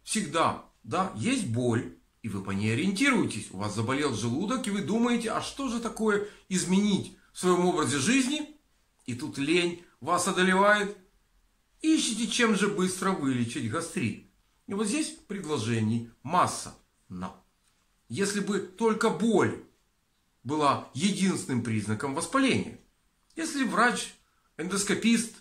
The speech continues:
посмотрит ваш желудок, он скажет, «у вас там есть гиперемия, то есть покраснение слизистой, есть отечность слизистой».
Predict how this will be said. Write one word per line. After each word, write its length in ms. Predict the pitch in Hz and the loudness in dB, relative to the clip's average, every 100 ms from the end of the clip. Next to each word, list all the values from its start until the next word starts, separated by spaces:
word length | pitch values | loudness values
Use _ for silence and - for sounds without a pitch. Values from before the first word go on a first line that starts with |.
| _ - | _ -10
посмотрит 600 | 147 - 185 175 156 - | -8 -2 -2 0 -6 -4
ваш 260 | 139 143 101 | 0 0 0
желудок, 600 | 90 92 92 113 214 294 | -4 -8 -6 -4 -4 -4
он 140 | 277 | -6
скажет, 460 | - 269 226 208 139 | 0 2 2 -2 -2
«у 40 | |
вас 220 | 202 208 | -2 -2
там 180 | 180 156 | -4 -8
есть 320 | 156 170 - - _ _ _ _ - | -4 -4 -6 -12 _ _ _ _ -4
гиперемия, 720 | 240 262 247 190 143 135 131 | 0 2 4 2 2 0 0
то 160 | 170 | -2
есть 140 | 170 - | -4 -2
покраснение 720 | 196 180 - 151 123 117 120 | -2 -2 -2 0 2 2 2
слизистой, 640 | 151 156 147 151 - 156 | -4 -6 -8 -8 -8 -8
есть 320 | 147 262 262 - | -2 -2 -2 -4
отечность 720 | 240 240 190 165 - 165 156 | -4 2 2 2 -2 -6 -6
слизистой». 680 | 175 185 175 180 - 208 | -4 -4 -4 -8 -4 -4